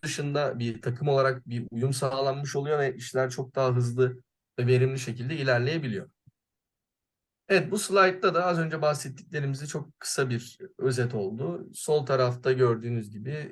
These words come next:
e, genel bilgi birikimi olan yatay çizgi var. Ortada bir uzmanlık alanı var. Birleştiği zaman T-shape dediğimiz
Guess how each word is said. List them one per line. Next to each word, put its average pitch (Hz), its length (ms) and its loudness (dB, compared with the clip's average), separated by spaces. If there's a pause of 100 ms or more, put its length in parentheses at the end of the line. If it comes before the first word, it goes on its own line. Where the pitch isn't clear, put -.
e, 98 160 -8
genel 131 420 0
bilgi 123 260 -2
birikimi 104 360 -6
olan 113 300 -4
yatay 120 380 -2
çizgi 98 360 -10
var. 143 220 -2 (100)
Ortada 123 500 -2 (400)
bir 127 80 2
uzmanlık 113 480 -2
alanı 147 240 -4
var. 147 240 -4
Birleştiği 139 540 0
zaman 120 420 -4
T-shape 135 600 -6
dediğimiz 104 600 -8